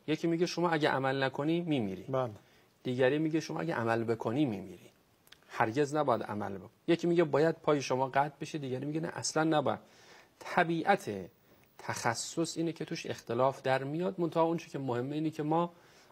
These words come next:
Speaker 1: باید به موازین شرعی عمل بکنیم. یعنی اون کسی که از نگاه ما با تحقیقی که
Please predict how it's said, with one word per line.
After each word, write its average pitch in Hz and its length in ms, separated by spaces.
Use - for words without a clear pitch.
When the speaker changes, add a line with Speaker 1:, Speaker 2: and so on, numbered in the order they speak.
Speaker 1:
باید 139 200
به 147 140
موازین 107 640
شرعی 107 400
عمل 92 300
بکنیم. - 420
یعنی 117 160
اون 131 200
کسی 123 320
که - 180
از 113 160
نگاه 110 360
ما 104 260
با 143 120
تحقیقی 117 520
که 104 300